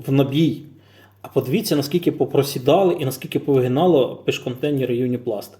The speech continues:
Це не антиреклама, це от, е, сьогоднішній мій досвід, е,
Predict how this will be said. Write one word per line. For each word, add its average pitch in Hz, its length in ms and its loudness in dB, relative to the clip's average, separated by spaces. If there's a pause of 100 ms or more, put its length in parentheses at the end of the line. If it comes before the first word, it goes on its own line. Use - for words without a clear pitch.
(280)
Це 190 160 4
не 208 100 4
антиреклама, 139 840 2
це - 180 2
от, 185 240 4
е, 123 320 0
сьогоднішній 156 760 2
мій 139 200 2
досвід, 151 520 2
е, 123 340 0